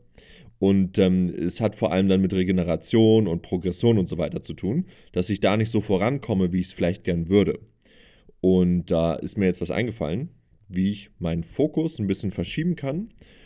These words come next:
und trotzdem die Frequenz ein bisschen höher halten kann. Gibt mir einfach persönlich ein gutes Gefühl, wenn ich den ganzen Körper mehr oder weniger zweimal in der Woche durchtrainiere. Ich habe meinen Plan jetzt geändert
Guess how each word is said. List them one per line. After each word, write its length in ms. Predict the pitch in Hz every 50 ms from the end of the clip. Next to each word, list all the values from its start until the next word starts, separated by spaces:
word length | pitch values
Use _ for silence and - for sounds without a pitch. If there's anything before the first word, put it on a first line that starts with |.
| - _ _ _
und 240 | - - 110 110 113
trotzdem 440 | - - 123 147 - - - - 139
die 80 | 131 120
Frequenz 600 | 113 - 123 107 - - 110 117 143 151 - -
ein 120 | 123 110
bisschen 260 | 113 110 113 113 101
höher 300 | 90 104 107 110 95 92
halten 260 | 92 80 - - 76
kann. 300 | - - - - - - - - _ _ _ _ _ _
Gibt 160 | - - 131 139
mir 100 | 127 107
einfach 260 | 110 117 117 120 113
persönlich 460 | - 110 98 95 107 110 113 107 -
ein 80 | 101 92
gutes 260 | 107 101 104 98 -
Gefühl, 440 | - 92 - - 107 110 120 120 107
wenn 100 | 101 98
ich 80 | 92
den 140 | - 92 87
ganzen 240 | 85 85 87 95 87
Körper 420 | - - 85 76 85 87 87 87 - - - - - - -
mehr 160 | 87 90 90
oder 200 | 90 90 85 85
weniger 300 | 87 87 87 87 80 78
zweimal 480 | - - - - 82 82 80 82 82 80
in 80 | 78
der 120 | 82 78 80
Woche 180 | 82 85 -
durchtrainiere. 680 | 80 92 101 107 113 - - 85 - 143 - - - - _ _ - - - - _ -
Ich 100 | 90 117
habe 80 | 110 113
meinen 220 | 110 107 107 110
Plan 400 | - - 110 107 110 120 123 120
jetzt 240 | 101 87 - - -
geändert 640 | - - 78 104 107 90 78 78 110 - - -